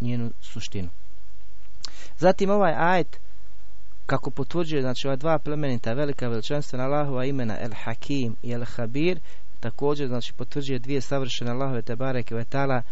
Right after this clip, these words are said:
osobine koje proizilaze iz ovih imena što smo pojašnjavali, znači, u pravilima vezano za Allahova te bareke ve taala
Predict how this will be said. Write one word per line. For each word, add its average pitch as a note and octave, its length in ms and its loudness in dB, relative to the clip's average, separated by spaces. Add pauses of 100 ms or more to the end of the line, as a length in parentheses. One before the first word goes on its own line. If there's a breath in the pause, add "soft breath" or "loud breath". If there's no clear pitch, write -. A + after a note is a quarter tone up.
(160 soft breath)
osobine C3+ 520 0
koje B2 220 0
proizilaze C3+ 680 0
iz C3 240 0
ovih C#3 300 0
imena C#3 340 0
što C3 120 -2
smo B2 160 -2
pojašnjavali, C3 640 -2
znači, B2 380 -2
u G#2+ 80 -2
pravilima C#3 420 0
vezano B2+ 340 0
za A#2 100 -2
Allahova B2 320 -2
te A2+ 140 -2
bareke B2 360 -2
ve A2+ 80 -2
taala C3 320 0